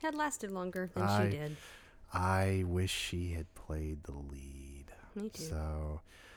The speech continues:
Speaker 2: you looking forward to Predator?
Speaker 1: Absolutely.
Speaker 2: I'm looking forward to Predator. But before we can get to Predator, here it is, Cozy Corner and listeners around the world.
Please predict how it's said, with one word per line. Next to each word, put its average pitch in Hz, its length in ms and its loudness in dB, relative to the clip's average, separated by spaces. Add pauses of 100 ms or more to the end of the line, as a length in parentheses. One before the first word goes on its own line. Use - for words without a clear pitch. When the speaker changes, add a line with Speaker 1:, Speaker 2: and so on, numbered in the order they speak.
(540)
Speaker 2:
you 98 100 2
looking 101 220 6
forward 101 260 6
to 101 60 2
Predator? 107 480 6 (300)
Speaker 1:
Absolutely. 185 800 -2
Speaker 2:
I'm 87 340 4
looking 85 260 0
forward 82 320 4
to 82 60 -2
Predator. 78 540 0 (960)
But 98 220 2
before 101 580 6
we 95 140 6
can 92 160 4
get 95 120 6
to 92 80 2
Predator, 85 680 6
here 95 380 6
it 95 220 4
is, 92 340 6
Cozy 95 400 6
Corner 90 420 6
and 85 260 2
listeners 87 640 4
around 80 440 4
the 80 60 2
world. 73 520 -2